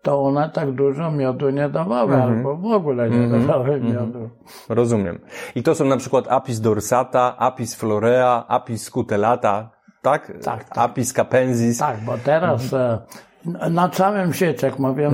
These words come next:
Speaker 1: to
Speaker 2: Mhm.
Speaker 1: my tak zaczęliśmy, na całym świecie to jest siedem gatunków apis. E, e, tak, siedem gatunków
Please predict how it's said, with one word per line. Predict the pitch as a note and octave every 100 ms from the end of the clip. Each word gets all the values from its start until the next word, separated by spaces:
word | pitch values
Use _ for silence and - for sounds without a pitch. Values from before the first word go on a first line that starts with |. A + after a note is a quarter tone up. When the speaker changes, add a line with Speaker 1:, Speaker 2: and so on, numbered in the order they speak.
| A#2
Speaker 1:
to |
Speaker 2:
Mhm. | C#3+ D3
Speaker 1:
my | C#3+
tak | C3+ C#3+ C#3+
zaczęliśmy, | C#3+ - D3+ D3+ C#3+ E3
na | D3 C3+
całym | C#3 E3+ E3+
świecie | - E3 D#3+ D#3+
to | - D3+
jest | C#3 A#2 - _ _ -
siedem | - - - D#3+ D#3 C#3+ E3+ F#3 F#3+ E3+ - _ _
gatunków | D3 C#3+ B2 - D3 C#3+ C#3 E3+ F3 F3+ C#3+ - _ _ _
apis. | - C#3 B2+ - B2 - - - -
E, | B2 A2+ C#3+ C3 A#2 -
e, | A#2+
tak, | E3 C3 - - -
siedem | - - E3 F#3 F#3+ G3 E3
gatunków | C#3+ C#3 F3 F#3 F3+ E3 B2+